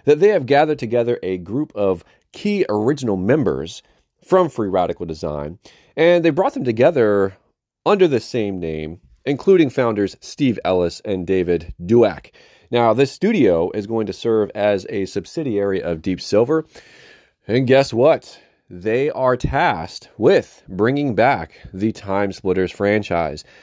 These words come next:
Now, real quick, the reason why I love Deep Silver and the reason I said that is because I feel like they are a publisher that has a lot of faith in developers and in older franchises that may have laid dormant for a while.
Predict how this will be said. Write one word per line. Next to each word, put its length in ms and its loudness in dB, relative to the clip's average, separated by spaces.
Now, 220 2
real 220 4
quick, 320 -2
the 100 -4
reason 240 -6
why 200 -2
I 100 2
love 280 0
Deep 200 -4
Silver 360 0
and 100 -4
the 60 -8
reason 240 -4
I 100 -4
said 280 -4
that 160 -2
is 80 -8
because 400 -2
I 100 0
feel 160 -2
like 140 2
they 100 4
are 160 4
a 80 2
publisher 400 -2
that 100 -2
has 160 -4
a 60 0
lot 260 0
of 80 -4
faith 460 0
in 140 -6
developers 640 0
and 360 -6
in 120 -4
older 240 -2
franchises 800 -2
that 140 -4
may 100 -6
have 180 -4
laid 320 -4
dormant 300 -2
for 160 -2
a 80 2
while. 460 0